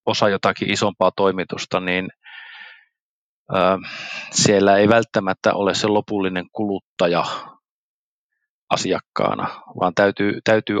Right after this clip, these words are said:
ajatella, niin kuin Kirsi sanoi, verkostoitua. Pienenkin yrityksen täytyy ajatella itsensä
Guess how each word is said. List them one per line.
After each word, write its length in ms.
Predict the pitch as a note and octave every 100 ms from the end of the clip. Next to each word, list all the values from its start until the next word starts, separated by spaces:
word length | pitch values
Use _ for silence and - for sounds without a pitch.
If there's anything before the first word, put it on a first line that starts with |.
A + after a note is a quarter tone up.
| -
ajatella, 540 | A2 G#2 F#2+ F2+ F2+ -
niin 100 | -
kuin 120 | F2 F2
Kirsi 260 | F#2+ -
sanoi, 300 | F2+ - F#2
verkostoitua. 840 | F#2 G#2+ - - - G2 - F#2 F2 _ - - - _ _ _ _ _ _ _ _ _
Pienenkin 340 | A2 G#2+ G2+ - -
yrityksen 460 | G#2 G2+ F#2+ F#2+
täytyy 460 | F2+ G2+ G2+ G2 G2
ajatella 480 | G2+ G2 F#2 F2 F2 _ -
itsensä 480 | G#2+ - F#2+ -